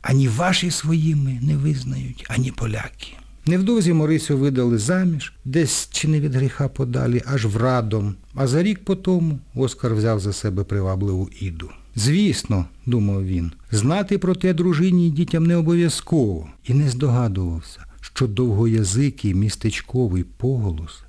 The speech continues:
давно вже доніс не лише до Іди, а й до Левка переповідання про ту давню історію. Німецька армія чисельніша, більш вправна і значно ліпше озброєна, невпинно просувалася з боями на схід.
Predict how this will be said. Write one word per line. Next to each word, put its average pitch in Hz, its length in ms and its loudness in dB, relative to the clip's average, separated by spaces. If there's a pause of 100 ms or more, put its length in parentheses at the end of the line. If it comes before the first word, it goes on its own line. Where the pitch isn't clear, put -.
давно 147 380 2
вже 185 160 2
доніс 175 580 2
не 110 100 2
лише 127 360 0
до 151 180 0
Іди, 143 580 0 (140)
а 120 140 -2
й 127 60 2
до 135 160 2
Левка 135 640 0 (100)
переповідання 107 1080 0
про 90 220 -4
ту 92 140 -10 (120)
давню 104 380 0
історію. 92 680 -8 (180)
Німецька 123 500 0
армія 123 580 2 (100)
чисельніша, 110 840 -2
більш 170 280 -2
вправна 160 400 0
і 120 60 0
значно 127 360 -2
ліпше 123 300 -2
озброєна, 113 600 2 (120)
невпинно 135 760 2
просувалася 110 880 0
з 92 60 -6
боями 98 440 0
на 98 140 0
схід. - 460 -8